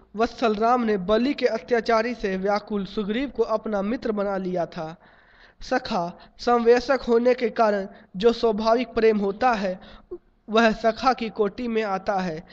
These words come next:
जैसे सुदामा कृष्ण के सखा थे। सुहद, जिस व्यक्ति का स्नेह वासना रहित होता है, जो सदा शुभकांक्षी तथा संवेदनशील हो रहता है, वह सुहद कहलाता है। जैसे जटायु राम का सुहद था।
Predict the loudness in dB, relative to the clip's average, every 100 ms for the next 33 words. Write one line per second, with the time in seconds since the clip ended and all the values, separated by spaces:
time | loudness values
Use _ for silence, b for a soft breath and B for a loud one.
0 | B B -4 -4 -2 -6 -4 0 0 2
1 | 0 -2 -6 -6 -4 -4 -4 -6 -4 -4
2 | -6 -10 -12 _ _ -20 _ 0 2 2
3 | 0 -10 B B -4 -2 2 0 0 -4
4 | 0 0 0 0 0 0 0 0 0 0
5 | 2 -2 -4 -6 0 0 0 -4 -10 B
6 | B -2 0 2 2 2 0 -8 B -8
7 | -2 -2 0 0 0 0 -2 -4 -6 B
8 | B -4 2 2 2 2 4 4 2 -2
9 | -8 -6 -4 -2 -2 2 2 2 0 2
10 | 0 2 2 2 -4 B -14 -4 0 2
11 | 2 0 0 0 0 0 0 0 -2 -2
12 | -6 -8 B B -2 0 2 4 4 4
13 | 2 0 -4 -6 -4 2 2 0 -8 -10
14 | -10